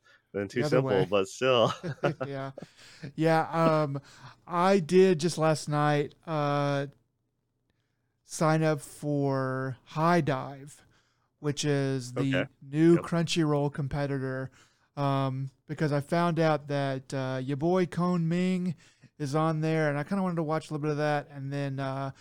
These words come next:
Speaker 2: the Execu-, the Executioner and Her Way of Life is on there. Um,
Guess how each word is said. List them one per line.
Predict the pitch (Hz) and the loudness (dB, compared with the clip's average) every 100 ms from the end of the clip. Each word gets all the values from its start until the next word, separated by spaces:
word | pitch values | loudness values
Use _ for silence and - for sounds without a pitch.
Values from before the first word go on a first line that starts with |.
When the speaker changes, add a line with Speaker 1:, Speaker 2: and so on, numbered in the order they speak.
| - _ _ | -20 _ _
Speaker 2:
the | 156 | -4
Execu-, | 156 - - - 165 | -2 -4 -8 -8 -6
the | 160 | -2
Executioner | 160 - 165 147 151 147 147 | -4 -2 -2 -2 -2 -2 -2
and | 143 147 | -2 -2
Her | 143 | 0
Way | 143 143 | 0 -2
of | 131 | -2
Life | 139 143 143 | -2 -2 -2
is | 143 | -4
on | 143 143 | -2 -2
there. | 139 143 139 139 - - _ - | -2 -2 -2 -4 -8 -20 _ -10
Um, | - 143 139 131 127 | -2 0 2 -2 -6